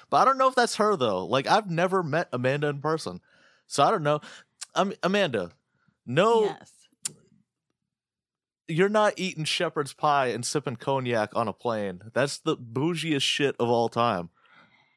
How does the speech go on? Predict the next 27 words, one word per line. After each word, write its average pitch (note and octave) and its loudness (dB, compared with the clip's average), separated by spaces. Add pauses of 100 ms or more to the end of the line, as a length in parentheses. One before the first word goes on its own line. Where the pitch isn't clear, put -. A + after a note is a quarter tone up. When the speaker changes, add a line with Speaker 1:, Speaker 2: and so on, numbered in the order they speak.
(440)
Speaker 2:
That's - -4
economy. F4 0
What B3 2
do D4+ 0
you D4+ -2
mean? C#4+ 0 (640)
Speaker 1:
See, - -6
this D3+ -4
is D#3 -6
what D#3 -2
I'm C3 -4
talking B2 -2
about. G#2 -2
Econ-, C3+ 0
no, D3+ 2
you've F3+ -6
never E3 0
flown C#3 0
economy, A#2+ 0
economy. G2+ -2 (320)
Economy, G3+ 0
Speaker 2:
I've C#4 2
Speaker 1:
economy D4+ 2
Speaker 2:
flown B3 0
economy, A#3+ 2
Speaker 1:
is A3 -4
Speaker 2:
economy. G3 -2